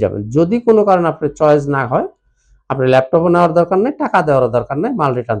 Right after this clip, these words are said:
চলে আসবে। সুতরাং আপনি এসেই নেন অথবা কুরিয়ারে নেন, আপনার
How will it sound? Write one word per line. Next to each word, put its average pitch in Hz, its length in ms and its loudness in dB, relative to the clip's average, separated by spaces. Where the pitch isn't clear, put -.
চলে 104 220 0
আসবে। - 200 -10
সুতরাং 180 360 2
আপনি 220 140 -4
এসেই 202 320 2
নেন 269 140 0
অথবা 185 260 2
কুরিয়ারে 139 380 4
নেন, 233 100 -4
আপনার - 240 -8